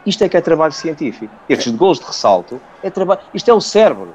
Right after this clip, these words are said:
Speaker 1: é o cérebro, é fantástico.
Speaker 2: Tu não
Speaker 1: Quero
Speaker 2: tom-,
Speaker 1: dar os meus parabéns.
Speaker 2: não tomas atenção quando eu te digo que o Sporting foi campeão europeu de bilhar às três tabelas. Ou seja, há trabalho da estrutura do Sporting. Parece que aqui temos uma estrutura.
Speaker 1: Mas é, mas é estrutura mística,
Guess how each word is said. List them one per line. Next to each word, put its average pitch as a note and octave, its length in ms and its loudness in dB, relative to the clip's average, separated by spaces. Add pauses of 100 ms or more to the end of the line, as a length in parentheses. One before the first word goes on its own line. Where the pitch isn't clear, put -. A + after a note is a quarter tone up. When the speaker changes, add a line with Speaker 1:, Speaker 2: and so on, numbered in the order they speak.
(120)
Speaker 1:
é F3 60 -8
o E3+ 80 -8
cérebro, B2 480 -8
é D3 60 -14
fantástico. - 580 -8
Speaker 2:
Tu C3 100 -4
não C3 120 -2
Speaker 1:
Quero C#3+ 100 4
Speaker 2:
tom-, C#3 60 0
Speaker 1:
dar D#3+ 120 4
os D3 80 -2
meus D3+ 200 -8
parabéns. G#2 460 0
Speaker 2:
não C3+ 180 -4
tomas B2+ 320 -2
atenção B2+ 360 -2
quando C3+ 220 -4
eu C#3 80 -2
te C3+ 160 -14
digo C#3 240 -2
que - 100 -14
o C#3+ 40 -4
Sporting C3+ 600 -4 (160)
foi - 220 -6
campeão A#2 500 -2
europeu A#2+ 600 -2 (300)
de C3+ 120 -4
bilhar C3+ 320 -2
às C#3 120 -4
três C3+ 180 -10
tabelas. D3+ 500 -4 (440)
Ou - 40 -20
seja, - 280 -12
há A2+ 100 0
trabalho G2+ 580 -2
da G#2+ 100 -6
estrutura G#2+ 440 -8
do G2+ 60 -6
Sporting. F#2 520 -8
Parece G#2+ 240 -4
que G#2+ 60 -8
aqui G#2 160 -10
temos G2 240 -6
uma G2+ 120 -8
estrutura. D#2+ 460 -14 (920)
Speaker 1:
Mas G#2 260 0
é, G#2+ 220 4
mas A2+ 200 0
é A#2 200 4
estrutura C3 400 -2
mística, G#2+ 580 -2